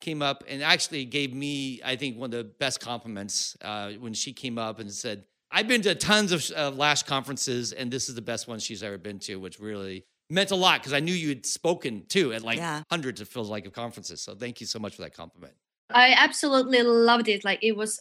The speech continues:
Speaker 3: such an amazing event.
Speaker 1: Yeah, it was great. But that said, we are going to today,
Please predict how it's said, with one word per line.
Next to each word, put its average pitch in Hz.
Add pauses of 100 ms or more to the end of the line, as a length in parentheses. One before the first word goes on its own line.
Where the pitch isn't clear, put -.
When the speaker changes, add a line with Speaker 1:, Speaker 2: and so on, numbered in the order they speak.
Speaker 3:
such 240
an 220
amazing 208
event. 180 (300)
Speaker 1:
Yeah, 123
it 127
was 139
great. 123
But 151
that 254
said, 165
we 254
are 226
going 170
to 160
today, 214